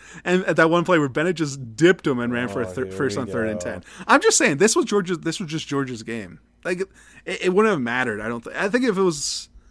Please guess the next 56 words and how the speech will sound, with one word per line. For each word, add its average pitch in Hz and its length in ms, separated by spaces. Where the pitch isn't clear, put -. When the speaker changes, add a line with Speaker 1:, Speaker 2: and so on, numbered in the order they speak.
Speaker 1:
if 180 120
they 226 60
played 269 160
Ohio 196 240
Speaker 2:
No, 185 60
Speaker 1:
State 180 140
Speaker 2:
you're 151 100
right. 147 80
Speaker 1:
again, 170 160
I 160 120
think, 202 240
I 135 100
think 143 240
Georgia 131 260
would 120 100
have 110 80
won 107 160
by, 95 220
not 110 400
like 98 160
that, 110 360
but 98 60
they 113 80
would 139 80
have 135 80
won 117 160
by 104 100
three 110 240
touchdowns. - 580
It 170 80
was 185 100
just 220 140
their 175 120
night 151 300
too, 123 280
and 151 100
it 160 80
was 143 240
not 147 160
the 131 80
Frogs' 117 280
night. 90 180
It 120 80
was 147 120
the 165 60
Speaker 2:
Well, 196 100
Speaker 1:
perfect 208 220
Speaker 2:
that, 208 60
that 202 60
Speaker 1:
storm 123 340
of - 100
Speaker 2:
I 180 80
Speaker 1:
shit. - 180
Speaker 2:
think 196 100
to 170 80
be, 160 220